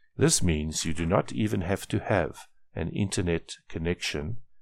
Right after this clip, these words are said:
at home. For many of my clients, the idea of creating a course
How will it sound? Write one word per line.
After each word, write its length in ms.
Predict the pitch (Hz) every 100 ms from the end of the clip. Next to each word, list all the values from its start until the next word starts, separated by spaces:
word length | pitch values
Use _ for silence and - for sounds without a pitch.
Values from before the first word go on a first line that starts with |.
| -
at 160 | 110 -
home. 400 | 202 131 69 - _ _ _ _ _ _ - _ _ _ _ _ _ _ _ _ _ _ _ _ _ _ _ _ _
For 200 | - 139
many 400 | 123 123 147 226
of 240 | 247 113 90
my 500 | 90 90 90 87 - - _
clients, 720 | - 117 80 64 - - - - _ _ _ -
the 140 | 95
idea 460 | 95 92 92 98 135
of 360 | 190 - 117
creating 600 | - 107 95 98 - 110
a 40 | 101
course 600 | - - - - -